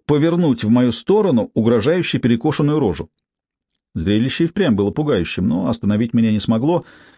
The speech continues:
Другое дело, что мои порывы сдерживались иным обстоятельством. Привыкшие ко всему здешние завсегдатаи продолжали, как ни в чём не бывало, вибрировать под музыку, буквально наступая нам на ноги, безбожно толкаясь плечами и локтями,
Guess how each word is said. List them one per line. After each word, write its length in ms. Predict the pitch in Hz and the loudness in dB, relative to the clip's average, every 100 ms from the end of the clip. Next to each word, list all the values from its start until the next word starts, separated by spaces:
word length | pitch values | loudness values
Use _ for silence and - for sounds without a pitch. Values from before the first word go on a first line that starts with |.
| _ _ _ _ _ _ | _ _ _ _ _ _
Другое 440 | 139 139 151 175 | -2 0 2 0
дело, 200 | 147 147 | 0 -2
что 160 | - 135 | 0 0
мои 200 | 131 147 | 2 0
порывы 380 | 131 131 143 120 | 0 0 -2 -2
сдерживались 680 | 113 131 123 131 117 - - _ _ | 0 -2 0 -2 -4 -8 -18 _ _
иным 360 | 117 131 208 190 | 2 2 2 0
обстоятельством. 880 | 117 - 101 85 80 - 82 78 _ _ _ _ _ | -2 -2 -2 -2 -4 -10 -12 -14 _ _ _ _ _
Привыкшие 480 | 110 120 185 - 180 | 0 2 0 0 -2
ко 100 | 165 | -2
всему 300 | - 165 170 | -2 0 0
здешние 420 | 127 160 151 139 | 0 0 0 0
завсегдатаи 680 | 127 120 120 143 - 135 123 - | 0 -2 0 0 0 0 -2 -6
продолжали, 640 | - 143 151 156 175 196 165 | -4 -2 0 0 -2 -2 -2
как 240 | 151 135 | -4 -2
ни 80 | 143 | -2
в 60 | |
чём 200 | - 160 | 0 0
не 100 | 131 | 2
бывало, 340 | 117 127 135 113 | 2 2 0 0
вибрировать 560 | 98 120 117 92 85 | 0 0 0 -2 -4
под 160 | - 107 | -2 0
музыку, 480 | 170 160 143 170 - _ _ _ | 0 -2 -2 -4 -4 _ _ _
буквально 480 | 139 - 143 147 135 | -4 0 0 2 2
наступая 580 | 131 131 151 147 147 135 | 2 0 -4 -2 0 2
нам 280 | 127 120 135 | 2 2 0
на 160 | 156 | 0
ноги, 260 | 151 131 127 | -2 -2 -4
безбожно 640 | 110 131 113 156 117 127 | 0 0 0 0 2 0
толкаясь 460 | 147 135 156 139 - | 0 -2 0 -2 -2
плечами 540 | 143 147 - 151 147 | -4 -4 -2 -2 0
и 40 | |
локтями, 500 | 127 120 - 156 147 | 0 -2 -2 0 0